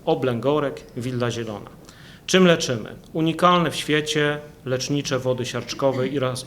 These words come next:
i solanki jodkowe. To jest absolutny skarb województwa świętokrzyskiego. E, często niedoceniany, ale, ale coraz bardziej, coraz więcej osób przekonuje się do tego, co mamy na miejscu i szuka raczej pomocy na miejscu,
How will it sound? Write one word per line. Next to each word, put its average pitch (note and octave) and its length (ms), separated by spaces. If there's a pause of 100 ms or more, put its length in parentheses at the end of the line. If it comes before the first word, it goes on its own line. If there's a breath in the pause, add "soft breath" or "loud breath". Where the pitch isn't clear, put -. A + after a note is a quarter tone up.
i C3+ 240
solanki C3+ 460
jodkowe. A#2 420
To C3 80
jest C3 100
absolutny C3+ 440
skarb C3 320
województwa B2+ 460
świętokrzyskiego. C3 760 (640 loud breath)
E, B2+ 160
często D#3+ 340
niedoceniany, D3 800
ale, C3+ 380
ale C3+ 300
coraz C#3+ 340
bardziej, C#3 640
coraz B2+ 320
więcej C#3 300
osób C3 360 (220)
przekonuje D3 600
się C3+ 140
do B2 120
tego, B2+ 260
co D3 180
mamy D3+ 260
na C3+ 140
miejscu C#3+ 520
i A#2+ 180
szuka D3+ 300
raczej C#3 280
pomocy B2+ 440
na B2+ 160
miejscu, D3 460